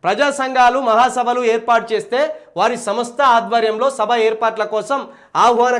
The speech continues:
కమిటీని ఏర్పాటు చేసి చందాలు వసూలు చేసుకొని మరీ మహాసభలు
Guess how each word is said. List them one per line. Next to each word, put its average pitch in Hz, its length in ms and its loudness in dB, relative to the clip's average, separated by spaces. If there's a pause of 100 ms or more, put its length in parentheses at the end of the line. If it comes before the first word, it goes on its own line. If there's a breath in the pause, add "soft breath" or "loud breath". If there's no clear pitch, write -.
కమిటీని 226 340 -2 (100)
ఏర్పాటు 220 400 0
చేసి 196 240 -4 (380 loud breath)
చందాలు 262 460 4
వసూలు 233 320 -4
చేసుకొని 233 400 0 (500 loud breath)
మరీ 233 180 4 (120)
మహాసభలు 247 500 0